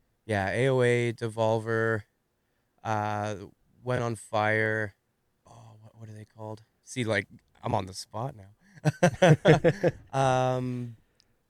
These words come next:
Speaker 1: and I'd hate to miss an opportunity to give a shout out, but I can't remember. Uh, there's a new band called Dog Poison.
Speaker 2: Okay.
Speaker 1: <laughs> And they're, uh, they're just, like, really nasty death metal, kind of.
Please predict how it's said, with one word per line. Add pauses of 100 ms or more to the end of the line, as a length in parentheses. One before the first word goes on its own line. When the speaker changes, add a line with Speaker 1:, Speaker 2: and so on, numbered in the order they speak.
(480)
Speaker 1:
and
I'd
hate
to
miss
an
opportunity
to
give
a
shout
out,
but
I
can't
remember. (640)
Uh,
there's
a
new
band
called
Dog
Poison. (720)
Speaker 2:
Okay.
Speaker 1:
<laughs>
And
they're,
uh,
they're
just,
like, (760)
really
nasty
death
metal,
kind
of.